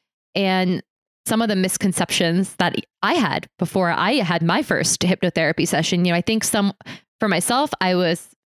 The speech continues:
a very highly anxious individual growing up, um, still, you know, working on releasing those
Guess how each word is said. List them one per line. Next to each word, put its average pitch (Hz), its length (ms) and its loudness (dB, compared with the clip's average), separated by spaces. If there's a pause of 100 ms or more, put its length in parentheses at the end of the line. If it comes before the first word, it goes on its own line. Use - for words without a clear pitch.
a 175 120 2
very 175 200 2
highly 180 500 0
anxious 175 460 0
individual 202 800 0 (480)
growing 269 280 0
up, 349 260 -2 (600)
um, 185 640 0 (160)
still, 208 720 0 (640)
you 202 100 0
know, 196 120 2
working 190 380 0
on 185 180 0
releasing 180 500 0
those 180 340 0